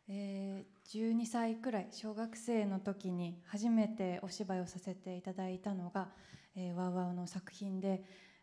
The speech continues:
えー、今回九年が経って、また「ワウワウ」の作品に戻ってこられて、なんかこう、原点に帰ってくるような、うん、懐かしさと、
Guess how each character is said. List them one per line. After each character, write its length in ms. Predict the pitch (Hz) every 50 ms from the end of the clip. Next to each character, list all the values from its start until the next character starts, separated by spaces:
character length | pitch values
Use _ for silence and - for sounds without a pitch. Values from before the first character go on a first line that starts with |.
| _ -
え 120 | 196 190 185
ー、 40 |
今 200 | 185 - 202 196
回 340 | 190 196 180 175 170 160 165 - -
九 220 | - 247 254 240
年 340 | 226 214 202 196 185 185 180
が 100 | 180 175
経 120 | - 196
っ 40 | 185
て、 460 | 190 - - - 180 175 170 170 - - - - - _ _
ま 80 | - 185
た 400 | - - 190 185 180 180 - - - - - _ _
「ワ 140 | 202 196 196
ウ 40 | 190
ワ 100 | 196 190
ウ」 60 | 190
の 100 | 196 196
作 240 | 190 - 196 196 -
品 280 | - - 196 190 190 190
に 160 | 190 190 185
戻 220 | 190 190 190 202
っ 60 | 202 202
て 400 | 202 - - 180 175 170 - - - - - _ _
こ 120 | - 208
ら 100 | 208 214
れ 100 | 202 196
て、 240 | 196 - 185 170 165 - - - - - - _ -
な 80 | 214
ん 20 | 202
か 100 | 202 190
こ 460 | - 185 175 175 170 170 165 - - - - _ _ -
う、 20 |
原 180 | 202 247 254 247
点 300 | 240 233 202 196 185 180
に 280 | 180 175 - - - - - _ _ -
帰 120 | - 220 208
っ 20 |
て 180 | 214 214 - 190
く 180 | 196 - 214
る 120 | 196 190 185
よ 160 | 180 175 165
う 40 | 165
な、 280 | 160 160 160 160 185 - - - - _ _ _ _ _ - _ -
う 40 | 185
ん、 320 | 175 175 175 175 170 175 -
懐 320 | 196 190 196 190 - -
か 160 | - - 214 202
し 80 | - -
さ 380 | - - 190 185 175 170 170 170 - - - -
と、 320 | 185 175 170 165 170 -